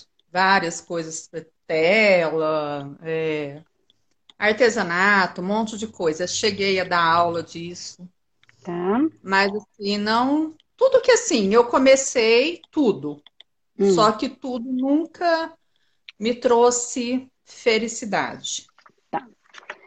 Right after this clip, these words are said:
Speaker 1: Nunca nada me trouxe prazer em tá fazendo isso.
Speaker 2: Tá, vamos entender uma coisa agora. E agora, no momento, você trabalha
Speaker 1: Eu não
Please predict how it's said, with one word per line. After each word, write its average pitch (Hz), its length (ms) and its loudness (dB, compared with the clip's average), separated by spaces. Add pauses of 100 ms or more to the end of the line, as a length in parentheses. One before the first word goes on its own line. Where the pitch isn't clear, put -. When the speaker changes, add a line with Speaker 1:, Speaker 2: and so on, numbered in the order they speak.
Speaker 1:
Nunca 247 460 0
nada 226 380 0
me 226 120 -2
trouxe 220 380 -6
prazer 185 880 0 (120)
em 190 140 -8
tá 180 180 -2
fazendo 175 500 -6
isso. 143 460 -14 (520)
Speaker 2:
Tá, - 160 -4 (180)
vamos 202 300 2
entender 214 280 0
uma 208 140 2
coisa 202 220 2
agora. - 360 -4
E 240 120 4
agora, 233 480 4
no 214 140 -2
momento, 247 800 2 (720)
você 214 300 -2
trabalha 240 800 0
Speaker 1:
Eu 381 60 0
não - 0 -